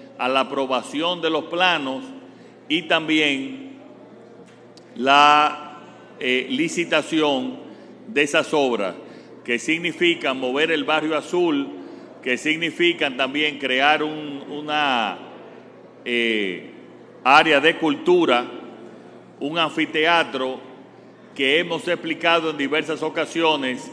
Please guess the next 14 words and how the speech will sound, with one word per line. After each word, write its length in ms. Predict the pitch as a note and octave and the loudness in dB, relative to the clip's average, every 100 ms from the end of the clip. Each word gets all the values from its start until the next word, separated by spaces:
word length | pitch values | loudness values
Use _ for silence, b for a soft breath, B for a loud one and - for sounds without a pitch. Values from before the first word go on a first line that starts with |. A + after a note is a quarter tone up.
| - | -8
y 180 | C#3+ B2+ | -4 -2
que 300 | C3 B2+ - | 0 0 2
hay 240 | C3+ D3 | 2 2
una 220 | E3 D#3+ D#3+ | 2 -2 0
comisión 580 | E3 D#3+ C3 D#3+ D#3+ | -2 -2 -4 -2 -2
que 100 | C3 | -2
explicará 600 | C3 D3 D#3+ D#3+ D3 D#3+ D3+ | -4 -4 -6 -2 0 0 0
también 600 | C#3 D3 D3 C#3 B2+ - B B - | -4 -2 -2 -2 -6 -16 B B -2
a 120 | B2 | 0
los 140 | C3 | 0
diferentes 520 | C3 B2+ C3 D3+ D3+ | 0 0 0 0 0
medios 280 | C#3 D3+ D3 | 0 2 2
de 120 | C3 A#2+ | 0 0
comunicación 960 | C#3+ C#3+ C#3+ C3+ B2 C#3+ C3+ B2+ A#2+ | -2 -2 -2 -2 -2 0 0 0 -4